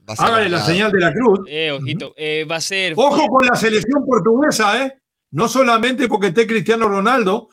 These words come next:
Speaker 2: es un muy buen equipo
Speaker 3: Sí.
Speaker 2: donde muchos llegaron a la madurez,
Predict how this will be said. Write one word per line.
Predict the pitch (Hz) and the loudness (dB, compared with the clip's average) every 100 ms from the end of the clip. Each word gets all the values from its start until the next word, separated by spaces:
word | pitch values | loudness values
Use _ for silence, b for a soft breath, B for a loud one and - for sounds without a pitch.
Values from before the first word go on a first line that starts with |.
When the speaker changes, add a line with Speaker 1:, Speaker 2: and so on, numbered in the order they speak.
| b | b
Speaker 2:
es | - 208 226 | -2 -2 0
un | 226 190 | 0 0
muy | 208 285 302 | 2 4 4
buen | 262 262 | 4 2
equipo | 247 185 262 262 294 160 | 2 0 0 2 0 0
Speaker 3:
Sí. | 123 107 | -6 -8
Speaker 2:
donde | 135 202 196 208 | -2 0 2 0
muchos | 269 277 240 | 0 0 0
llegaron | 220 226 247 220 208 | 2 2 0 0 0
a | |
la | 190 | 0
madurez, | 175 170 175 202 262 - | 0 0 2 2 2 -2